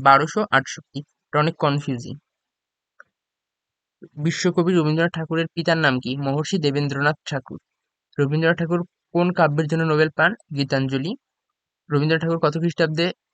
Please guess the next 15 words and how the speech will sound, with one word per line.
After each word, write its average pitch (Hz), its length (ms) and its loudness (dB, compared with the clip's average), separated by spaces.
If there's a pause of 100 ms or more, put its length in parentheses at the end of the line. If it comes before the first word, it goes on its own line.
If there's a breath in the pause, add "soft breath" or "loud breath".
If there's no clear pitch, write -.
(140)
মৃত্যুবরণ 160 360 0
করেন? 175 140 2
উনিশশো 160 220 0
একচল্লিশ। 127 500 -2
সুভাষিনীর 151 540 -4
নাম 147 240 2
রাখেন 143 240 0
কে? 127 220 -10
সুভাষিনীর 139 420 -2
বাবা। - 340 -4
সুভাষিনী 151 440 -6
শব্দের 143 300 -4
অর্থ 147 180 -4
মধুর 143 380 -4
ভাষী। 131 340 -8